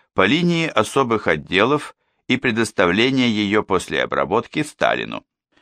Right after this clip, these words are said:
некоторым другим членам Политбюро Ц К В К П Б, наркому обороны, начальнику Генштаба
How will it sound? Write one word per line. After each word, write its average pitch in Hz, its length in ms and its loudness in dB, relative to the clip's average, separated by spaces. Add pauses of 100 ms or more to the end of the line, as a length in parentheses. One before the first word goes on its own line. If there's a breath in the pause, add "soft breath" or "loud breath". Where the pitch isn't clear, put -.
(140)
некоторым 147 580 2
другим 101 420 2
членам 92 500 2
Политбюро 92 560 2
Ц 87 180 -2
К 82 180 2
В 78 140 0
К 80 140 -2
П 78 140 0
Б, 80 240 0 (580)
наркому 143 540 2
обороны, 101 640 2 (380)
начальнику 110 680 2
Генштаба 107 800 0